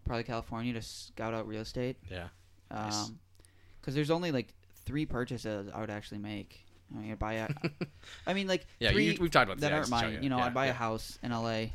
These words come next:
Speaker 1: and I'd buy maybe, like, two cars, and I'd probably buy my parents' house, and that's it.
Speaker 2: Mm-hmm.
Speaker 1: Um, I don't really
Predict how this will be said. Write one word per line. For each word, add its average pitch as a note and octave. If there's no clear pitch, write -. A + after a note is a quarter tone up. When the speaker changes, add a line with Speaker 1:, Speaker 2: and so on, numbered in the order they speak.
Speaker 1:
and A#2
I'd A2+
buy A2
maybe, A2
like, G#2
two A2+
cars, G#2
and G#2
I'd G#2
probably G2
buy G2
my G2+
parents' G#2
house, F#2+
and A2
that's G#2
it. G#2
Speaker 2:
Mm-hmm. G#2
Speaker 1:
Um, -
I A#2
don't G2+
really A2